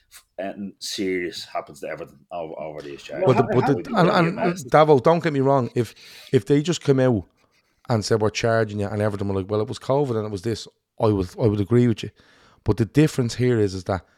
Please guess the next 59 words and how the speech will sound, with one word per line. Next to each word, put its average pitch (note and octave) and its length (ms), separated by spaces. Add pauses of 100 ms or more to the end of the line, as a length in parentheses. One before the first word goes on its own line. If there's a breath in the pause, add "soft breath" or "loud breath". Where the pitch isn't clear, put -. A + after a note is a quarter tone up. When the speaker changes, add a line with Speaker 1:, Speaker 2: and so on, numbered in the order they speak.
(160)
Speaker 2:
the - 80
Premier C#3+ 360
League B2+ 160
went A2 340
to - 80
them G#2+ 200 (1300)
and G#2 160
they G#2+ 80
gave, A#2 460 (200)
they G#2+ 80
gave B2 300
the C#3 60
Premier C3 280
League A2 200
an G2+ 60
excuse G2+ 500
and G#2+ 160
said A2 280
they G#2 60
were G2 100
working A2 380
closely A2+ 400
with G2+ 80
the - 80
Premier G#2+ 300
League F#2+ 180
to - 80
sort G#2 300
these G#2 180
financial G2 440
issues F#2+ 260
out. G2 200 (600 soft breath)
And A2 160
then A#2+ 120
within A2 180
six - 320
months, B2 180
the - 60
Premier A2+ 240
League G2+ 160
are F2 40
charging G#2+ 500
them F#2+ 80 (340 soft breath)
because G2+ 200
they've A2+ 120
Speaker 1:
Yeah, - 120
no, - 40
Speaker 2:
clearly D#3 260
Speaker 1:
we D#3+ 60
get, A2 40
we A2+ 60
Speaker 2:
overstepped A2 340
Speaker 1:
get - 40
Speaker 2:
the C#3+ 60
Speaker 1:
all G#2 60
Speaker 2:
mark G#2+ 180
Speaker 1:
that, - 40
yeah. A2 60
Speaker 2:
somewhere. G#2+ 260